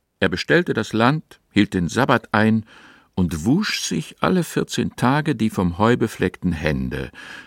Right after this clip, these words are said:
zog das Bärenfell zurück und weckte seine schnarchende Gattin aus ihrem Schlaf.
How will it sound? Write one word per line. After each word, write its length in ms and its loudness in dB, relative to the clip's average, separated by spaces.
zog 260 2
das 200 2
Bärenfell 560 4
zurück 480 -2
und 200 -2
weckte 320 2
seine 260 2
schnarchende 640 2
Gattin 580 -2
aus 120 -6
ihrem 220 -4
Schlaf. 560 -6